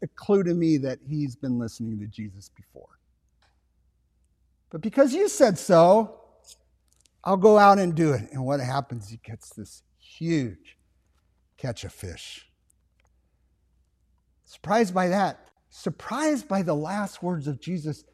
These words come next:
"Peter, don't be afraid." Remember last week I said, "Most common command in Scripture."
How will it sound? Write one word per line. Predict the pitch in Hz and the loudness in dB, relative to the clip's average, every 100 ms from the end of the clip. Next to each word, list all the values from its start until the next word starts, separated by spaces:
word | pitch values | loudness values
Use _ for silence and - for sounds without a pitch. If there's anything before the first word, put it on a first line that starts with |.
| _ _ | _ _
"Peter, | - 220 202 151 107 _ _ _ _ _ _ _ _ _ _ | -2 0 0 -4 -6 _ _ _ _ _ _ _ _ _ _
don't | - 214 254 | 4 6 6
be | 262 254 | 4 2
afraid." | - 247 254 240 226 180 - _ _ _ _ _ _ _ _ _ _ _ | 2 2 6 6 2 -4 -8 _ _ _ _ _ _ _ _ _ _ _
Remember | 156 180 | 0 4
last | 190 196 196 | 8 8 6
week | 196 220 185 | 2 0 0
I | |
said, | 165 175 156 147 - | 0 0 0 0 -4
"Most | 139 147 - | -2 -2 0
common | 160 165 165 | 0 2 0
command | 170 185 180 190 | 0 0 0 0
in | 185 | -2
Scripture." | - 220 214 190 175 165 | 0 0 0 -2 -2 -4